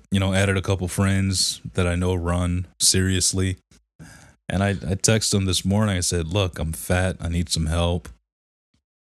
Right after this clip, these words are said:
I wanna start back running, but I, I, I really need your help." So, of course, they obliged, and, and they talked me into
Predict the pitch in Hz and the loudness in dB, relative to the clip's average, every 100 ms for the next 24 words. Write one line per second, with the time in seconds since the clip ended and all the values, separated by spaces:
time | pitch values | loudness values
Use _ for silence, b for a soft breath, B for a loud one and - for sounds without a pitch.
0 | - 82 90 82 - 90 87 85 85 85 | -2 0 2 0 2 0 2 -2 0 -2
1 | 85 85 85 80 80 82 82 - 80 82 | 0 -2 -4 -2 0 0 -2 -6 -4 -4
2 | 80 - 82 82 80 78 78 - 71 78 | -4 -4 -4 0 -2 -2 -4 -4 -4 -4
3 | 69 - - - _ _ _ _ _ _ | -6 -10 -20 -20 _ _ _ _ _ _
4 | _ _ - 117 104 - 107 98 - 98 | _ _ 0 2 2 0 0 0 0 -2
5 | 90 82 80 80 80 78 76 73 73 - | 0 -2 -2 0 -2 -4 -6 -6 -8 -12
6 | _ _ _ _ _ _ _ _ _ _ | _ _ _ _ _ _ _ _ _ _
7 | _ - B _ _ _ - 78 78 78 | _ -20 B _ _ _ -8 -4 -2 -2
8 | 78 - 87 82 - 85 - 85 82 82 | -6 -4 -2 0 0 0 -2 -2 -2 -2
9 | 80 - 80 78 78 | -4 -2 -2 -2 -4